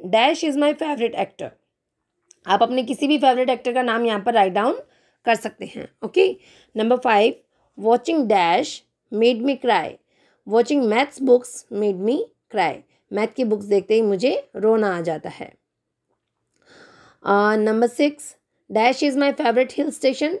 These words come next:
शिमला is my favorite hill station। नंबर सेवन, dash is my, अ, dash is famous for its temples। तो वाराणसी जो है वो टेम्पल्स के लिए फेमस है।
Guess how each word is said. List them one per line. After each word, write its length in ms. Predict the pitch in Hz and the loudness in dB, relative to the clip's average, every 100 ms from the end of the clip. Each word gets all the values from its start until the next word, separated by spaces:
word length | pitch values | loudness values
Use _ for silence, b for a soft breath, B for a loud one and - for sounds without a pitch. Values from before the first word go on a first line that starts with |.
| _ | _
शिमला 520 | - - 254 269 277 | -14 -2 0 2 0
is 120 | - 185 | -2 -4
my 200 | 202 220 | -2 -2
favorite 760 | 208 175 220 254 _ _ - | -2 2 0 -2 _ _ -10
hill 200 | 277 - | -10 -10
station। 280 | - - - - _ _ b b b b b - | -14 -14 -16 -20 _ _ b b b b b -4
नंबर 160 | 185 | 0
सेवन, 580 | 202 240 214 214 247 285 | 2 2 2 4 2 2
dash 420 | 214 196 220 285 | 2 2 0 -2
is 60 | 262 | -2
my, 300 | 277 269 _ | -2 -2 _
अ, 400 | 240 233 220 220 214 - - | -4 -2 -2 -4 -6 -12 -8
dash 340 | 208 247 269 320 | 0 0 2 -6
is 140 | - | -2
famous 340 | 277 269 302 - | 0 0 0 0
for 120 | 269 | 0
its 280 | 240 247 - | 2 -2 -6
temples। 380 | 214 185 156 - - _ | -8 -8 -12 -14 -20 _
तो 220 | 208 240 | 0 0
वाराणसी 600 | 226 202 196 220 254 - | 2 0 2 0 0 -2
जो 140 | 254 269 | 2 2
है 140 | 262 | 2
वो 340 | 285 320 466 392 | 0 -2 -4 -6
टेम्पल्स 360 | 214 196 208 208 | -8 -4 -4 -4
के 100 | 214 | -4
लिए 240 | 247 330 | -2 -2
फेमस 360 | 240 202 175 - | -4 -2 -4 -8
है। 180 | - - | -16 -18